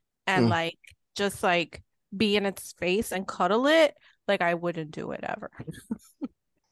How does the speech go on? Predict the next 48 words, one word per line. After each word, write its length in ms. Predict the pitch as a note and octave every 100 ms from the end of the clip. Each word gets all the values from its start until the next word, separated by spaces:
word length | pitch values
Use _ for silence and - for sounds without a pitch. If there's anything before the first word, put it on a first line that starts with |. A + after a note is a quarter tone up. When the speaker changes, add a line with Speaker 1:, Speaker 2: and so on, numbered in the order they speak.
| _ _ _ _ _ _ - - - - - _ _ _ -
Speaker 2:
I 60 |
was 140 | G#2 G#2+
at 120 | A2+
a, 180 | A2+ A2
uh, 340 | G#2+ G2+ G2 - - - _ - - -
birthday 300 | A#2+ A2 B2
party. 440 | - C3 G#2+ F#2
D 200 | E2 G#2
J 160 | G2 B2
Khaled 340 | - A2 A2 A2
had 120 | G#2+
a 60 |
birthday 300 | F2 G#2 -
party 320 | F#2+ A2 G2+ F#2+
for 160 | A2
his 140 | G2 -
kid, 340 | - C3 C#3 _ _ _ _ _
and 220 | G#2 G2+
we 80 | G#2
got 140 | G#2+ G#2+
invited 500 | G2 A2+ A2+ G#2+ F2+
to 60 |
bring 280 | E2 G2+ G2 _ -
kids 220 | F3+ C3+
out 160 | G#2+ -
there, 160 | F#2
right? 200 | E2 G#2+
So 100 | -
we 60 | B2+
brought 200 | D3 -
kids 220 | D#3 B2
out 180 | B2 -
there, 220 | A2+ G#2+ - - _
and 160 | A#2+ A#2+
at 200 | D#3 E3
the 80 | D#3
party, 540 | - G#3 F#3 B2+ C3 - _ _ -
he 100 | B2
had 200 | C#3+ C3+
a, 360 | C3 B2 A#2+ -
somebody 400 | - B2+ C3 C3
from 220 | - A#2+
the 80 | G#2+
Zoo 160 | F#2+ C3+
Miami 380 | C3 B2+ D#3
with 240 | D3+ A2+ -
a 100 | G2
tiger. 600 | - F3+ A3 C#3 E2